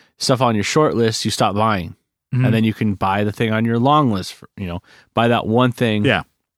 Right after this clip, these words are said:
Speaker 1: You know, 'cause, like, for me, I, you know, my M X R, I actually have, like,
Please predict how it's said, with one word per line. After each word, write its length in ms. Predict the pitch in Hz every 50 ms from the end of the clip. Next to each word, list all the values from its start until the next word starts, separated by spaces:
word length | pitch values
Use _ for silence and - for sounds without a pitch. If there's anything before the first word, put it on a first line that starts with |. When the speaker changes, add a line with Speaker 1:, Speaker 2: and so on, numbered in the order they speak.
| _ _ _ _ _ _
Speaker 1:
You 100 | 107 104
know, 180 | 104 101 104 107 - _ _ _ _ _
'cause, 160 | - 127 120
like, 180 | 131 117 123 117
for 120 | - - 135
me, 280 | 143 147 139 131 120 - - _ _ _ _ _ _ _ _ _ _ _ _ _ _ _ _ _ _
I, 140 | 113 117 - -
you 120 | 92 120 113
know, 160 | 107 101 104 - _ _ _ _
my 160 | - 120 117 113
M 140 | 120 120
X 220 | 120 117 113 - -
R, 160 | 123 117 113
I 100 | - 113
actually 360 | 120 117 117 120 - - 120 104
have, 260 | 95 107 101 101 98
like, 280 | 101 98 95 - -